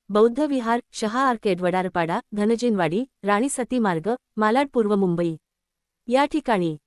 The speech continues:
उत्तर मुंबई जिल्ह्याच्या वतीने राष्ट्रवादी काँग्रेस पार्टीचे ओबीसी विभागाचे मुंबई अध्यक्ष सन्माननीय श्री बबनराव मदने साहेब यांच्या मार्गदर्शनाखाली ओबीसी जनसंवाद मेळावा घेण्यात आला.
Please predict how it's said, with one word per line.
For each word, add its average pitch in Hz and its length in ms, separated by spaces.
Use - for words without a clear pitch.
उत्तर 320 320
मुंबई 277 420
जिल्ह्याच्या 254 420
वतीने 190 460
राष्ट्रवादी 302 680
काँग्रेस 226 380
पार्टीचे 247 420
ओबीसी 226 380
विभागाचे 185 640
मुंबई 277 360
अध्यक्ष 208 500
सन्माननीय 302 520
श्री 254 240
बबनराव 226 440
मदने 214 320
साहेब 180 420
यांच्या 247 360
मार्गदर्शनाखाली 196 1080
ओबीसी 311 480
जनसंवाद 220 540
मेळावा 185 420
घेण्यात 294 380
आला. 175 260